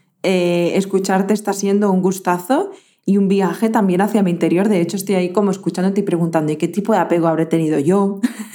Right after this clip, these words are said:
Me, me surge como esa duda, ¿no? Es como que de pronto quiero saberlo, pero le estoy dando muchísimo significado. Eh, tiene todo el sentido del mundo para mí.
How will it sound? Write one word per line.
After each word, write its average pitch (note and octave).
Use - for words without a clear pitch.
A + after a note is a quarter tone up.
Me, B3+
me A3+
surge A#3+
como B3+
esa A3+
duda, A3+
¿no? F3+
Es A3
como A3
que G#3
de F3+
pronto F#3
quiero G#3
saberlo, G3
pero G#3
le G3+
estoy F#3+
dando A#3+
muchísimo A3
significado. F#3
Eh, E3+
tiene G#3
todo G3+
el G3+
sentido G3
del E3+
mundo F3+
para E3
mí. E3+